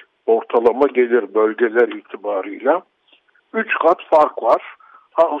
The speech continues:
İstanbul'da ortalama gelir aman ne kadar yüksek tabii <laughs> diyebilirsiniz ama İstanbul'da da kiralar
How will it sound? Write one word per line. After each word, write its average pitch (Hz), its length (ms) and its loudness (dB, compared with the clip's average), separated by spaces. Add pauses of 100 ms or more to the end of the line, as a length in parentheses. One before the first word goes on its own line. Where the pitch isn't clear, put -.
İstanbul'da 160 560 -2
ortalama - 600 -8
gelir 139 400 -4
aman 143 300 -2
ne 156 80 -2
kadar 139 340 0
yüksek 120 460 -8 (500)
tabii 143 360 -4
<laughs> - 140 -18
diyebilirsiniz 143 800 -2
ama 214 280 2 (500)
İstanbul'da 143 800 -4
da 131 80 0
kiralar 131 680 2